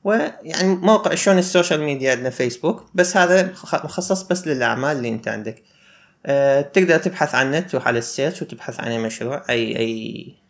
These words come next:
أي شيء تريد عندك، أي مستشفى، بيت، أي شيء تريد تدور عليه. آه، أو تقدر تسوي س-، بحث عام، آه، عن أي مشروع. طبعًا أنا أنصحكم تسوون بروفايل بي، هذا بروفايل ببيهانس،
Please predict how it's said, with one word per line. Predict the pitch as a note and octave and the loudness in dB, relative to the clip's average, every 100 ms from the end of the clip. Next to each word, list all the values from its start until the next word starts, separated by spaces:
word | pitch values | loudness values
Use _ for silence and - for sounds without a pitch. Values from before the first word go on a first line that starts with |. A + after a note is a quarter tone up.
| _ | _
أي | B2+ A#2+ | -8 -8
شيء | B2 A#2+ | -8 -8
تريد | B2+ A#2+ | -8 -6
عندك، | A2+ C3 F#3 A#2+ | -8 -8 -8 -10
أي | A#2+ A2+ _ _ _ _ _ | -10 -12 _ _ _ _ _
مستشفى، | A2+ A#2+ - C3+ C3+ - C#3+ | -10 -10 -6 -6 -6 -2 -2
بيت، | A2+ B2 C3 C3+ | 0 0 0 0
أي | B2+ A#2+ | 0 0
شيء | - A#2+ - | -2 -8 -6
تريد | A#2 A2 | -6 -6
تدور | A2 A2+ | -2 -2
عليه. | A#2 A#2+ F#3 - - - - _ - | -2 -4 -6 -8 -18 -20 -20 _ -6
آه، | C3+ C3+ C3 C3 C3 _ _ _ _ _ - | -2 0 0 -2 -4 _ _ _ _ _ 0
أو | G3+ | 2
تقدر | C#4+ G#3 F3+ | 2 4 4
تسوي | F#3 F#3 E3+ | 6 6 4
س-، | D#3 - - | 2 -4 -8
بحث | C#3+ E3+ D#3+ - | -2 0 0 0
عام، | A#2+ C3 C3 - _ _ _ _ _ | -2 -2 -6 -16 _ _ _ _ _
آه، | C3+ C3 | -4 -2
عن | B2+ C#3 | -2 -2
أي | B2 | -2
مشروع. | A2 - - - _ _ _ _ _ - - | -4 -6 -12 -14 _ _ _ _ _ -12 2
طبعًا | G3 D#3+ | 4 6
أنا | D#3 D#3 | 6 4
أنصحكم | D#3+ F#3 D#3+ C#3 | 0 -2 -4 -2
تسوون | - C3+ - | 2 2 2
بروفايل | C#3 C3+ A#2 | 0 2 2
بي، | A#2 F3 | 2 2
هذا | D3+ C3+ C#3+ | 4 4 2
بروفايل | C3+ D3+ C3 A#2 | 2 2 2 2
ببيهانس، | B2 A#2+ A2+ A#2+ B2+ C3+ D#3+ A3+ - | 0 2 0 0 -4 -2 -2 -2 -8